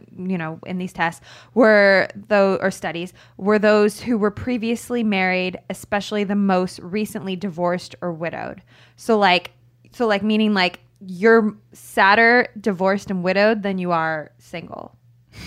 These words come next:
Does that make sense? So she writes, "This suggests an intriguing possibility." Uh, this is from Ohio State University sociologist Christy Williams. "Many of the problems experienced by divorced and widowed people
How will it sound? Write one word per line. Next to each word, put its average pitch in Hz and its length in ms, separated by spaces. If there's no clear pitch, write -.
Does 220 80
that 247 120
make 240 160
sense? 220 280
So 269 140
she 277 200
writes, 254 300
"This 262 180
suggests 240 460
an 226 60
intriguing 214 480
possibility." 180 840
Uh, 175 160
this 180 220
is 180 100
from 180 220
Ohio 180 320
State 185 240
University 180 500
sociologist 170 720
Christy - 320
Williams. 226 460
"Many 233 240
of 320 60
the 311 80
problems 208 440
experienced 208 680
by 190 160
divorced 185 480
and 185 180
widowed 294 360
people 175 480